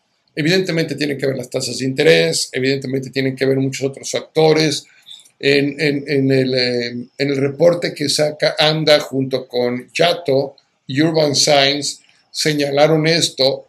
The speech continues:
y me llama la atención varias cosas, porque esto, aquí entra mucho realmente el poder de nuestros departamentos de F and I en su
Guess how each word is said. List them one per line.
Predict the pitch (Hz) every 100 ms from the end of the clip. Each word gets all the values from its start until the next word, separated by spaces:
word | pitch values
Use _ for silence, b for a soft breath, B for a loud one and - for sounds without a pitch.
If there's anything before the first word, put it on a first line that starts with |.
| -
y | 185
me | 170 170
llama | 208 247 247
la | 185
atención | - 156 - 147
varias | 143 139 131 -
cosas, | 113 - -
porque | 127 - 170
esto, | 165 214 202 175 B B B B B B -
aquí | 139 165 202
entra | 214 208 196
mucho | 190 196 196 180
realmente | 170 170 170 165 170 160 170 - -
el | 135 127
poder | 131 131 151 151
de | 156
nuestros | 139 123
departamentos | 120 - 127 - 123 135 139 143 131
de | 135
F | 135
and | 131 123
I | 147 147 _ _ _ _ _ _ _ _ _ _ _ _ _ _ _ - _ -
en | 143 147 139
su | - - 135 135 131 131 127 123 120 -